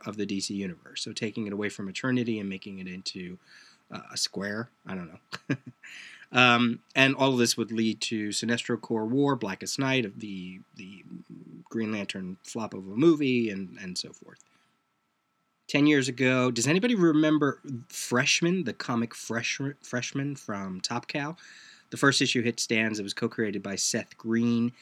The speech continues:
It was written by Hugh Sturber-, Sturbakov, and penciler was Leonard Kirk.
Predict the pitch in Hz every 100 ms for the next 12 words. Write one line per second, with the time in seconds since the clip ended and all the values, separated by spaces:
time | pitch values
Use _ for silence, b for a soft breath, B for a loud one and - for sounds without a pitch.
0 | B B B - 95 104 117 110 104 98
1 | 95 90 - - 120 120 113 107 - -
2 | - 107 107 113 120 - - 123 123 127
3 | 135 127 127 - B B B B B 104
4 | 92 95 127 110 120 110 101 95 92 110
5 | 104 98 - - 113 113